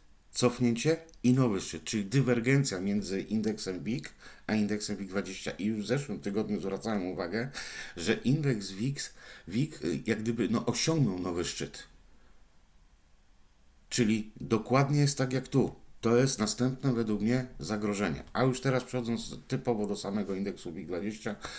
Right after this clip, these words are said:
no to mamy nic nieznaczącą w tym momencie taką małą szpulkę na malutkim obrocie. Tak jak mówię, no tutaj nic się w tym, w tym układzie nie zmieniło, czyli osiągnęliśmy tutaj, e, jakiś nowy szczyt. E, w tej chwili mamy tutaj bazę do po-,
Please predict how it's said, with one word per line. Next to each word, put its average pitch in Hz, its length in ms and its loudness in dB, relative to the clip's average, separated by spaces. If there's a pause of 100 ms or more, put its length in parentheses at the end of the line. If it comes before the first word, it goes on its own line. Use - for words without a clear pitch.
(280)
no 117 60 0
to 123 140 0
mamy 120 260 2
nic 113 220 2
nieznaczącą 104 600 -2
w 98 80 -12
tym 101 120 -6
momencie 104 400 -2
taką 92 280 -8
małą 101 280 -2
szpulkę 110 440 -2
na 98 120 -2
malutkim 95 460 -4
obrocie. 95 400 -4
Tak 92 180 -6
jak 90 140 -4
mówię, 87 340 0 (380)
no 101 80 0
tutaj 110 360 0 (160)
nic 110 320 4
się 107 280 0
w - 120 -8
tym, 101 400 0 (300)
w 73 60 -12
tym 107 200 -2
układzie 101 380 -2
nie 98 120 -2
zmieniło, 98 560 0
czyli 92 220 -6
osiągnęliśmy 95 640 -4
tutaj, 87 360 -4 (460)
e, 87 240 -2
jakiś 95 360 -2
nowy 95 280 0
szczyt. 117 460 -2
E, 85 320 2
w 73 60 -12
tej 98 160 0
chwili 92 240 -4
mamy 90 260 -4
tutaj 87 420 -4
bazę 87 500 0
do 80 120 -4
po-, - 280 -4